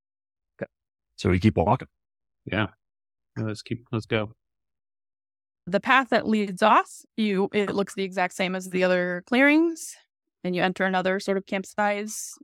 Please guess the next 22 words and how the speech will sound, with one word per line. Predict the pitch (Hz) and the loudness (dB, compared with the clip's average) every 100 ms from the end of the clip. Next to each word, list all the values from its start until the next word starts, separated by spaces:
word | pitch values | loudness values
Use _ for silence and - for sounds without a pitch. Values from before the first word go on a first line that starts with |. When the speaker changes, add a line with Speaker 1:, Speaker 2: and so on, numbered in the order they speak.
| - | 0
Speaker 3:
area. | 226 262 311 339 - | 2 2 2 0 0
It | 196 - | -2 -2
is | 190 | -2
different | 180 190 202 196 | -2 -2 -2 -2
than | 196 | -4
the | 190 | -2
ones | 190 196 | -4 -4
you've | 190 | -2
already | 185 180 | -2 0
been | 190 | -4
into | 190 196 302 311 - _ _ _ _ _ _ _ | -4 -2 0 0 -4 _ _ _ _ _ _ _
in | 202 | -2
a | 196 | 4
way | 196 190 | 6 6
that | 185 180 175 | 6 4 2
there's | 185 180 | 0 0
no | 170 | -2
books | 170 165 165 - | -2 -4 -6 -6
and | 175 | -6
there's | 175 156 | -6 -6
no | 160 | -8
stick. | - - | -8 -14